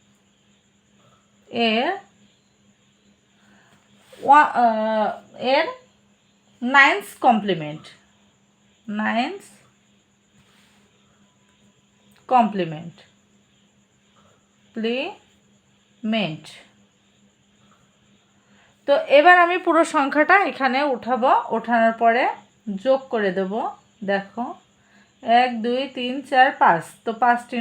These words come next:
নয় নেব। এক, দুই, তিন, চার, পাঁচ, প্লাস এখানে পুরো সংখ্যাটা আমি উঠাবো। ওঠানোর পরে দেখো, আমাদের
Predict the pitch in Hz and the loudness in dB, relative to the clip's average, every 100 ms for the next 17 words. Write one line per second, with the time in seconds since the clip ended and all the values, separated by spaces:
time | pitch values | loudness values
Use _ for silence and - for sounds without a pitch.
0 | 226 226 220 226 220 285 381 _ _ _ | -2 -2 -2 -2 -2 -4 -6 _ _ _
1 | _ _ _ 220 226 233 214 233 247 247 | _ _ _ -2 -2 -2 -4 -6 -6 -8
2 | 240 254 - 254 254 277 214 226 - _ | -8 -8 -6 -6 -2 2 4 2 -4 _
3 | - - _ _ _ 233 240 339 - 220 | -20 -20 _ _ _ 4 6 4 2 -6
4 | 226 240 233 233 240 226 220 220 214 233 | -2 0 0 -2 -2 -2 -2 -4 -2 -2
5 | 247 247 240 202 226 214 254 403 - _ | -2 -2 -4 -2 -2 -2 -2 -6 -12 _
6 | _ _ _ _ 220 214 247 233 226 220 | _ _ _ _ -12 -6 -2 2 0 0
7 | 208 214 233 202 196 - 269 247 208 202 | -2 0 0 -2 -2 -2 0 2 -2 -2
8 | 247 | -2